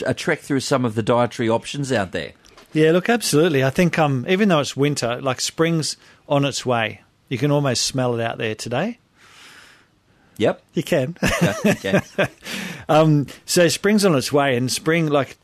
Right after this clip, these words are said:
Speaker 2: during winter, what's interesting is our bodies do fall in with the season. So winter, we are at a lower ebb. We tend to go for more starchier, more comfort foods. We'll talk about that more in a while, but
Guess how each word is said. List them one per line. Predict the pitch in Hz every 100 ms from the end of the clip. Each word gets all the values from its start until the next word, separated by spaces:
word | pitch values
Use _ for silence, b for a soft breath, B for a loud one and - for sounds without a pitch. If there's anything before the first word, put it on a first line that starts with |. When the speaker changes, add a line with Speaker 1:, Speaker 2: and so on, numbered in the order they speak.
| -
Speaker 2:
during | - 202 175 135
winter, | 180 175 123
what's | 131 143 156
interesting | 151 151 113 127 113
is | 110 113
our | 120
bodies | 131 139 139 -
do | 127 123 120 117 b b b b
fall | _ - 131 127
in | 120
with | 110
the | 113
season. | - 127 123 107 104
So | - 120
winter, | 117 139 147 120 107
we | 120 123
are | 120 117 117
at |
a | 110
lower | 113 110 107 107
ebb. | 107 107 107
We | 117
tend | 107 123 117
to |
go | 113 110
for | - 113
more | 110
starchier, | 104 - 113 104 - 117 104 101 B B B
more | 117
comfort | 110 120 107 120 -
foods. | 101 92 113
We'll | -
talk | 135 120
about | 110 104
that | 107 -
more | 113 113
in | 104
a |
while, | 117 135 107
but | 110 101